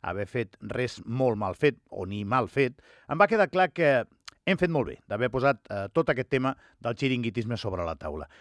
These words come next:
I, i no només pel Comitè Olímpic Andorrà. El millor de tot aquest tema és la gran oportunitat de reflexionar tots plegats que ens ofereix. I per fer-ho, sempre ens hem de mirar al mirall i fer-nos preguntes. Allà van unes quantes.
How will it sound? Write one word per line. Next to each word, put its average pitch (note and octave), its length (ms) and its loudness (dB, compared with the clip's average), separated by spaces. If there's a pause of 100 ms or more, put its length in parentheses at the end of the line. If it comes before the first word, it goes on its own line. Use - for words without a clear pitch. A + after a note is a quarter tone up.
(140)
I, F#3 320 -6
i F#3+ 60 0
no G3 160 4
només F2 380 -4 (100)
pel C3+ 140 2
Comitè D3 280 -2
Olímpic B2+ 380 -2
Andorrà. D2+ 320 -12 (400)
El C3+ 80 0
millor E3 300 2
de A3 100 0
tot - 180 0
aquest C3+ 280 -2
tema G3+ 180 2
és C#3 80 -4
la C#3 160 4
gran A3 240 4
oportunitat C#3+ 640 -2
de E3 80 2
reflexionar C3+ 640 -2 (320)
tots E3+ 160 -4
plegats D3 340 0
que E3+ 120 -2
ens D#3+ 100 -4
ofereix. C3+ 480 -4
I C3+ 80 -6
per - 160 -4
fer-ho, F#3+ 300 4 (460)
sempre A#2+ 440 0
ens C#3 180 -4
hem C3+ 140 0
de C3 80 0
mirar G#2 240 -2
al F#2 80 -6
mirall D#2 300 -6
i F3 100 -6
fer-nos G3+ 320 0
preguntes. A#2+ 560 -4 (800)
Allà B2+ 200 0
van B2+ 120 2
unes G#2+ 240 -8
quantes. - 460 -18